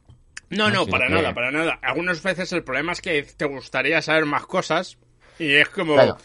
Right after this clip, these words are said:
Speaker 1: veo que me vas arreando, Mark Millar. Me estás arreando para que siga <laughs> leyendo. Pero a lo
Speaker 2: Sí,
Speaker 1: mejor
Speaker 2: sí.
Speaker 1: un poquito, no de exposición,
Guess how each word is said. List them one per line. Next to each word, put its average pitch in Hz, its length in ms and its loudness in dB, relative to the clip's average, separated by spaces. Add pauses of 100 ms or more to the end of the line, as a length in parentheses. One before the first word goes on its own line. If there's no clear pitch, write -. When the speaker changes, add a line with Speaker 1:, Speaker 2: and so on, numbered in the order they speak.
(120)
Speaker 1:
veo 175 240 6
que 226 100 0
me 208 120 4
vas 190 180 4
arreando, 208 500 6
Mark 139 200 0
Millar. 151 400 -6 (100)
Me 123 120 -4
estás 160 300 0
arreando 185 540 4
para 165 140 2
que 147 100 -2
siga 185 320 -2
<laughs> 185 140 0
leyendo. 175 600 -2 (840)
Pero 170 180 6
a 170 40 8
lo 165 80 6
Speaker 2:
Sí, 165 60 0
Speaker 1:
mejor 170 320 10
Speaker 2:
sí. 101 140 2 (340)
Speaker 1:
un 226 140 -4
poquito, 285 480 0
no 262 140 -2
de 262 60 0
exposición, - 560 -6